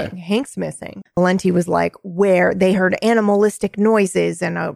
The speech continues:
Speaker 2: rifle
Speaker 1: Mm-hmm.
Speaker 2: shot go off. And what do you know about it? And where were you last night?" And,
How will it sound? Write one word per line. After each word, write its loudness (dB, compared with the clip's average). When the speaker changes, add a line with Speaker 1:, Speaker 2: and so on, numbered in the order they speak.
Speaker 2:
rifle 0
Speaker 1:
Mm-hmm. -8
Speaker 2:
shot -4
go 0
off. -2
And -2
what 2
do 0
you 2
know 4
about 0
it? 0
And -8
where 4
were 2
you 2
last 0
night?" -2
And, -6